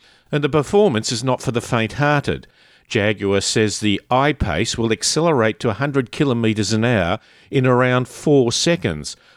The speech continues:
with a range of more than five hundred kilometres.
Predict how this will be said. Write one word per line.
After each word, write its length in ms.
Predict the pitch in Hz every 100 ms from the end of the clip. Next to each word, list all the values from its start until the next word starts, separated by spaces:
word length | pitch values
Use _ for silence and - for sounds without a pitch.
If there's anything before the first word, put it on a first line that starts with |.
| -
with 120 | 123
a 60 | 117
range 320 | 127 131 113
of 80 | 104
more 220 | 117 113
than 160 | 113
five 500 | 110 - 139 120 107
hundred 380 | - 113 85 85
kilometres. 720 | - 123 107 90 76 76 -